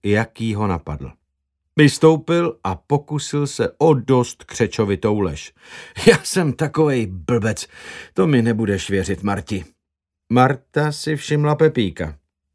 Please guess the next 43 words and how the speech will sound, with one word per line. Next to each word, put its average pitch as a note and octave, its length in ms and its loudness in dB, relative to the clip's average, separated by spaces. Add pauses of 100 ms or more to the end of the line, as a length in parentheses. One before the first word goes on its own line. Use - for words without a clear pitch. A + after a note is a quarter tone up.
„Kdo B2+ 220 6
to A2 120 2
je?“ E2+ 240 -2 (880)
„Jeden A3 580 6
kluk G3 240 0
z - 40 -4
oddílu. F3 460 2 (580)
Dostal D3 380 6
kopačkou C#3+ 500 2
do B2 120 2
pusy, D3 480 0
tak C#3+ 180 2
jsem C3 180 2
ho A#2+ 180 4
vezl A2+ 280 4
na G#2 100 2
pohotovost. G2+ 680 0 (460)
Akorát B2 520 6
jsem A#2 180 2
ho A2 160 0
teď A2+ 260 0
měl A2 260 2
odvízt G#2+ 580 -2
na A2+ 100 4
Červený A2 520 2
vrch E3 340 4
a E3+ 220 4
automaticky D#3 840 4
jsem C3 240 2
zahnul A#2+ 420 6
sem. A2 300 2
To D3 260 0
jsem A2 440 -2
vůl. A#2 320 4 (400)
Hodím D3+ 300 8
ho C3+ 120 6
tam D3 320 4
a B2+ 120 2
hned C3 260 2
jsem C#3 140 -2
zase C3+ 200 0
zpátky, A#2+ 380 0
jo?“ F3+ 240 4